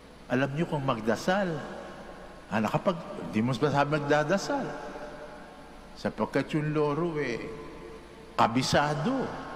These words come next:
Yung Hail Mary, sa Latin, ha? Sa Latin, Hail Mary. Bakit? Naririnig niya kami, siguro. Nagdadasal sa Latin ng Hail Mary.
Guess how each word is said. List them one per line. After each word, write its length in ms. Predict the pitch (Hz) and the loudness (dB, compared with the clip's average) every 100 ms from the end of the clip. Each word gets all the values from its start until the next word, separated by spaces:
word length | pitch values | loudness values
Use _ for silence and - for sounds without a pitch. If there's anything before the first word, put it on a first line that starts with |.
| - - - - - - - - - - - 123 | -10 -12 -14 -14 -16 -16 -16 -16 -18 -18 -4 0
Yung 320 | 120 104 85 | 0 -2 0
Hail 320 | 143 151 143 | 4 6 4
Mary, 720 | 147 143 143 143 196 190 127 | 2 4 4 4 2 0 -2
sa 240 | - - 143 | 0 6 8
Latin, 480 | 139 - - 269 190 135 139 | 8 6 4 4 4 2 2
ha? 240 | 240 247 | 2 0
Sa 240 | - - 139 | 2 4 6
Latin, 480 | 180 - 330 320 233 - | 4 4 0 0 0 2
Hail 240 | 226 294 | 2 2
Mary. 480 | 202 180 254 254 147 127 - - - - - - - - - - | 2 4 2 2 -2 -4 -8 -10 -12 -12 -12 -14 -14 -16 -2 2
Bakit? 400 | 226 196 147 175 | 4 2 2 4
Naririnig 560 | 220 254 269 269 269 | 6 6 4 2 2
niya 160 | 254 262 | 2 2
kami, 320 | 277 277 269 | 2 2 0
siguro. 560 | - 220 240 277 247 170 - - - | 0 0 0 2 0 -2 -6 -6 -2
Nagdadasal 640 | 156 190 220 233 233 247 | 4 4 6 4 4 2
sa 160 | 226 240 233 | 4 4 4
Latin 400 | 240 254 247 233 | 4 2 4 2
ng 80 | 190 160 220 - - - - - - - - - - | 0 -2 -8 -10 -10 -12 -14 -14 -16 -16 -16 -8 4
Hail 240 | 190 240 214 | 6 6 4
Mary. 560 | 170 180 240 220 135 | 4 4 4 2 0